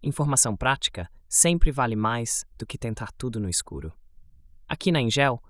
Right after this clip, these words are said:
você encontra ferramentas elétricas, discos para serra e modelos como a serra mármore Makita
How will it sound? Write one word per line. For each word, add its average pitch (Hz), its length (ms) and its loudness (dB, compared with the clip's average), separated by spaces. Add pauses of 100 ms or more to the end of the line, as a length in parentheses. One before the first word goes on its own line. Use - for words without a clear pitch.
(160)
você 160 200 6
encontra 160 400 2
ferramentas 147 540 0
elétricas, - 760 -2 (280)
discos - 380 4
para - 200 -4
serra 127 460 2 (320)
e 147 80 2
modelos 147 460 2
como 123 180 -4
a 117 40 0
serra 127 280 2
mármore 113 340 -2
Makita 117 640 -6